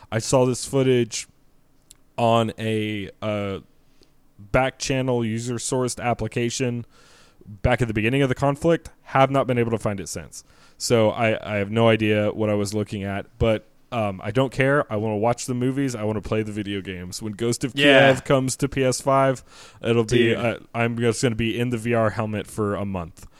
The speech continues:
Speaker 1: Um,
Speaker 2: Yeah.
Speaker 1: it,
Speaker 2: I love
Speaker 1: it's,
Speaker 2: it.
Speaker 1: it's, um, it's a wonderful story i-, if it's not true. Um,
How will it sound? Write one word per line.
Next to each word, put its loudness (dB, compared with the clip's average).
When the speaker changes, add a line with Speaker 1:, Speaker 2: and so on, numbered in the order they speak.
Speaker 1:
Um, 0
Speaker 2:
Yeah. -2
Speaker 1:
it, 0
Speaker 2:
I 2
love 0
Speaker 1:
it's, -2
Speaker 2:
it. -8
Speaker 1:
it's, -2
um, -4
it's -2
a 6
wonderful 2
story -2
i-, -6
if -6
it's -8
not -8
true. -8
Um, -2